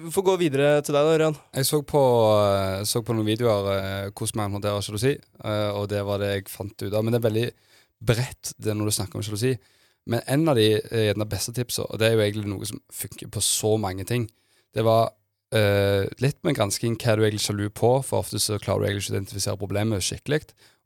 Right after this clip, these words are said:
Speaker 2: og da går det utover til et så bredt at du blir bare sjalu på alt. Men du må liksom si, hva er du sjalu på spesifikt? Men hvis det er en partner du er med, så må dere snakke om grenser, og også, hvordan føler du når jeg gjør A, B, C?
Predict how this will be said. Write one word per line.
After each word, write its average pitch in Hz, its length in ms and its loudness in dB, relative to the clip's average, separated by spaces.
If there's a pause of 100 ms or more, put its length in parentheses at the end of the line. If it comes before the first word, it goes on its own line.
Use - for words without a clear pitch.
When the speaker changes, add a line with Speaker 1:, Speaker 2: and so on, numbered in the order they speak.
Speaker 2:
og 104 260 4
da 104 300 4 (120)
går 101 220 0
det 98 100 -2
utover 98 200 -6
til 98 100 -6
et - 120 -10
så - 200 -4
bredt - 460 -6
at - 80 -10
du 104 40 -8
blir 101 140 -2
bare 92 120 -4
sjalu 101 200 -6
på - 100 -8
alt. - 320 -10 (440)
Men 107 80 0
du 107 100 2
må 110 60 4
liksom 98 120 -4
si, 98 100 0
hva 104 420 2
er 101 60 4
du 98 40 -6
sjalu 101 220 -4
på 98 100 -8
spesifikt? 104 600 -6
Men 110 460 0 (360)
hvis 107 100 -2
det - 60 -2
er 104 60 2
en 107 80 0
partner 110 520 -2
du 95 80 -2
er 92 60 -2
med, 90 260 -6 (400)
så - 140 -6
må 107 140 2
dere 107 100 0
snakke - 380 -4
om 98 160 -2
grenser, 98 720 -4 (640)
og 110 160 0
også, 98 320 2 (200)
hvordan - 380 -2
føler 98 320 2
du 104 140 4
når 101 160 0 (160)
jeg 98 180 2
gjør 95 220 2 (380)
A, 101 160 6
B, 90 220 -4
C? 90 300 -4